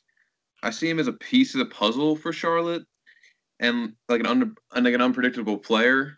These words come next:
and the leader. Uh, I think he'll be a big scorer for Charlotte. I, I think that's what Charlotte needed. They needed, like, a base player that could help them a lot.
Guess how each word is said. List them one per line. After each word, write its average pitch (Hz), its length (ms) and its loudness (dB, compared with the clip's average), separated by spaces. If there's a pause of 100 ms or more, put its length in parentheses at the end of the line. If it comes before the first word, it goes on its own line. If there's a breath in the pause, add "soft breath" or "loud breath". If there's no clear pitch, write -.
and 101 160 -6
the 95 60 -6
leader. 120 560 0 (1160)
Uh, 98 440 2 (180)
I 113 60 -6
think 180 120 -6
he'll 185 80 -4
be 160 100 6
a 127 40 2
big 123 180 2
scorer 110 400 -4
for 127 100 -6
Charlotte. 131 440 -2 (460)
I, 110 160 -2 (100)
I 107 200 2 (140)
think 123 300 0
that's 101 240 0
what 101 100 -6
Charlotte 101 300 0
needed. 98 340 -2
They 98 120 -4
needed, 95 260 -4
like, 92 340 -6
a 90 60 -6
base 98 360 0
player 104 520 0 (480)
that 104 80 -8
could 98 140 -4
help 92 240 -4
them 110 280 0 (300)
a 95 60 -4
lot. 92 400 2